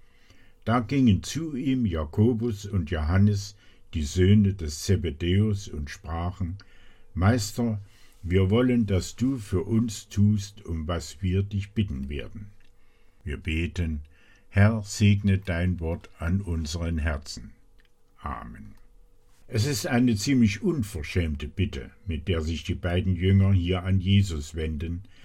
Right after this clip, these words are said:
„Gib uns, dass wir sitzen, einer zu deiner Rechten und einer zu deiner Linken in deiner Herrlichkeit.“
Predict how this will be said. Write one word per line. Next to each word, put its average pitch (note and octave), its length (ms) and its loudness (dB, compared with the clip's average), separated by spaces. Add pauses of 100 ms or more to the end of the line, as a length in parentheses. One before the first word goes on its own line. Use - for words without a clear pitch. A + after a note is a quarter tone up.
(140)
„Gib F#3 340 -4
uns, G2+ 440 4
dass F#2 280 0
wir F2 140 0
sitzen, A2 640 -2
einer G2+ 420 4
zu G2+ 200 -6
deiner D#2+ 480 -4
Rechten F#2 560 -6 (440)
und F#2+ 280 0
einer G2 320 8
zu G2 200 0
deiner E2+ 360 0
Linken G2 580 2
in D#2 240 -6
deiner D#2 340 -4
Herrlichkeit.“ E2 840 -2